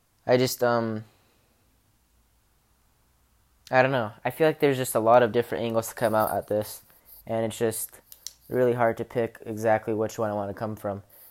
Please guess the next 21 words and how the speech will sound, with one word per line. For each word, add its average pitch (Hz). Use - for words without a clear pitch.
But 117
I'm 120
just 135
trying 123
to, 113
I'm 135
trying 165
to 117
go, 113
I'm 135
trying 110
to -
just -
say 120
stuff 117
as 110
I'm 107
going 113
right 107
now. 107
Um, 113